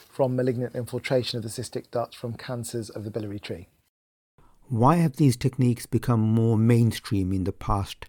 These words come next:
Speaker 2: three or four years, do you think?
Speaker 1: Well, I think over the last few years we've understood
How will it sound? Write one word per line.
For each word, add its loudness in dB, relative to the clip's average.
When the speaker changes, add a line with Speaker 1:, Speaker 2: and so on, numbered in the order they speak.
Speaker 2:
three 2
or 2
four -2
years, -2
do -4
you -2
think? -6
Speaker 1:
Well, 6
I 8
think 4
over 8
the 8
last 8
few 6
years 8
we've 2
understood 4